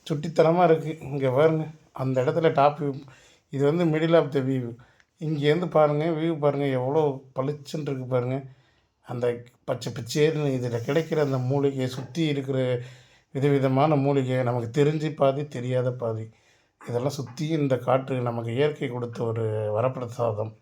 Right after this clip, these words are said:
இதுலேருந்து நம்ம வெறுங்காலோட நடந்து போகும்போது பார்த்தீங்கன்னா,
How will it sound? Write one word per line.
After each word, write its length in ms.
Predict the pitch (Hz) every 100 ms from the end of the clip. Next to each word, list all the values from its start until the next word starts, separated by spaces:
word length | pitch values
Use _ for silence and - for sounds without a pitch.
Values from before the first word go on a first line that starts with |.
| _ _ _ _ _ _ _
இதுலேருந்து 440 | 151 147 139 165 180
நம்ம 220 | 160 139 135 127 123
வெறுங்காலோட 580 | 135 143 160 151 143 151
நடந்து 320 | 143 131 143
போகும்போது 360 | 139 135 127 139
பார்த்தீங்கன்னா, 480 | 131 123 127 127